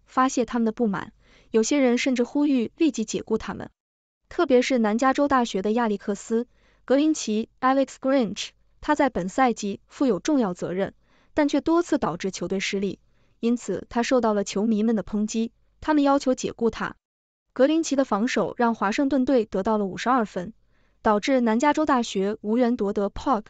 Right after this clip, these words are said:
十二冠军。有些房屋正在建造中，以抵御飓风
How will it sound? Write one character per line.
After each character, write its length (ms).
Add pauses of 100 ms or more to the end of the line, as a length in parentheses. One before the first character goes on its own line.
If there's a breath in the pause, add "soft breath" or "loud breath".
(120)
十 240
二 160
冠 220
军。 260 (600)
有 140
些 160
房 260
屋 120
正 160
在 100
建 180
造 200
中， 280 (300 soft breath)
以 140
抵 180
御 140
飓 180
风 320